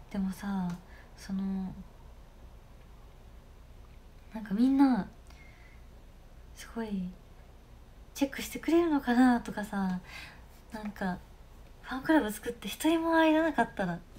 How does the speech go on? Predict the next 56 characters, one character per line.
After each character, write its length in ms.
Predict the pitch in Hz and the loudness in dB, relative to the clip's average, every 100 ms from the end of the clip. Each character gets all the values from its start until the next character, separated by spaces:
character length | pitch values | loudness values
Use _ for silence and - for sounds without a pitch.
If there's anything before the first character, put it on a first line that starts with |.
| - - | -20 -12
と 100 | - | -6
か 180 | 185 165 - - - - - | -4 -6 -12 -16 -16 -16 -10
思 180 | 214 240 | -2 0
う 80 | 208 | 0
じ 100 | 185 | 0
ゃ 100 | 170 | 0
ん。 200 | 165 165 - - - - - - - - - - | -2 -6 -14 -20 -20 -20 -20 -20 -20 -20 -20 -6
す 200 | - - | -4 -4
ご 60 | 214 | -6
い 40 | |
み 100 | 214 | -10
ん 100 | 214 | -6
な 180 | 226 220 - | -4 -4 -6
「入 120 | - 269 | -8 -8
っ 40 | |
た 140 | - | -4
よ」 100 | - | -4
っ 40 | 113 | -6
て 80 | - | -8
す 140 | 226 | -2
ご 120 | 262 | 2
い、 220 | 247 196 - - - | 2 0 -4 -14 -18
し 100 | - | -10
か 100 | 220 | -4
も 160 | 214 214 | -4 0
結 200 | 294 285 | 0 0
構 120 | 214 | -4
す 180 | - 330 | 4 6
ご 60 | |
い 40 | 359 | 8
言 100 | 254 | 6
っ 20 | |
て 120 | 214 | 2
く 60 | 214 | 2
れ 120 | 214 | 0
て 160 | 214 | 0
た 60 | 196 | 0
よ 100 | 185 | 2
ね。 340 | 175 180 180 - - - - - - - | 0 -2 -4 -8 -14 -20 -20 -20 -20 -18
あ、 80 | - - | -18 -8
も 140 | 240 302 | 2 4
じ 120 | 311 | 4
さ 120 | 285 | 0
ん、 120 | - - - - - - | 0 -4 -14 -14 -10 -8
あ 60 | |
り 100 | 233 | -6
が 100 | 233 | -6
と 120 | 233 214 | -6 -10
う 40 | |
ご 80 | 208 | -8
ざ 140 | 226 | -6
い 100 | 220 | -4
ま 200 | 214 240 | -4 -6
す。 120 | 240 - - - - - - - - - - - - | -8 -16 -20 -20 -20 -20 -20 -20 -20 -20 -20 -18 -16
そ 220 | - | -10
う。 40 | 240 | -6